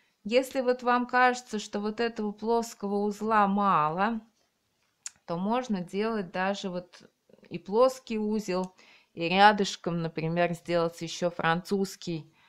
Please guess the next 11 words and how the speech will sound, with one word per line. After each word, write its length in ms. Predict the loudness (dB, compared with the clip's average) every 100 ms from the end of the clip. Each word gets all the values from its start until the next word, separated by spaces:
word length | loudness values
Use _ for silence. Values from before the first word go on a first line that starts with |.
| _ _ _ -10
узелок. 760 | -6 -2 -2 4 4 4 0
Вот 200 | -8 -4
за 160 | -4 -4
счет 260 | -6 -4
того, 280 | -2 0 -2
что 220 | -4 -4
лента 600 | -2 0 -2 -4 -6 -8 -8 -18 -20 _ _ _ _ _ _ _ _ _ -20 -20
широкая, 880 | -12 -2 0 4 8 8 6 0 0
он 140 | -2
будет 340 | -2 -2 -2 -2
большой, 840 | -2 -2 -4 -6 2 4 4 2